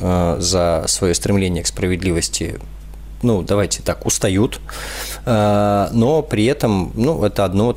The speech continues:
из таких, ну, качеств, наверное, да, или одна из ценностей важных. М, и это очень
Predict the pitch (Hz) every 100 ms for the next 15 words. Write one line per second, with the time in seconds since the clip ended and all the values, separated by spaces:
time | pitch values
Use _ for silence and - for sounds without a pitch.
0 | - 113 - - 117 - - 127 - 98
1 | 95 - - - 92 90 85 85 82 92
2 | 101 85 85 92 90 - - 95 90 95
3 | - 101 92 87 - - - - - -
4 | - - 107 101 98 95 95 92 87 -
5 | - 98 101 101 80 - - 110 104 104
6 | 98 101 - 92 90